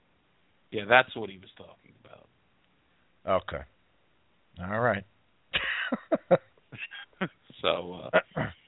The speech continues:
Speaker 2: <clears throat> oh, by the way, the Islanders have lost three in a row. I don't know if anybody noticed.
Speaker 1: They play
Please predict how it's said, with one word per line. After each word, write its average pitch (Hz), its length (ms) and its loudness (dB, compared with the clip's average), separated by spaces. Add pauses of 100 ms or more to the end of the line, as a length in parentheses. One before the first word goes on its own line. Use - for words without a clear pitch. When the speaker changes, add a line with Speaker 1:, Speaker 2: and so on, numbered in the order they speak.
(160)
Speaker 2:
<clears throat> - 500 -20
oh, 120 140 2
by 143 160 10
the 139 80 8
way, 135 160 8
the 123 100 6
Islanders 123 540 4
have 95 180 -6
lost 107 240 0
three 110 200 0
in 101 40 -2
a 98 60 -2
row. 95 280 -2 (760)
I 110 40 -14
don't 104 100 -8
know 101 100 -4
if 90 100 -8
anybody 95 380 -8
noticed. 98 420 -4
Speaker 1:
They 127 120 6 (100)
play 127 160 2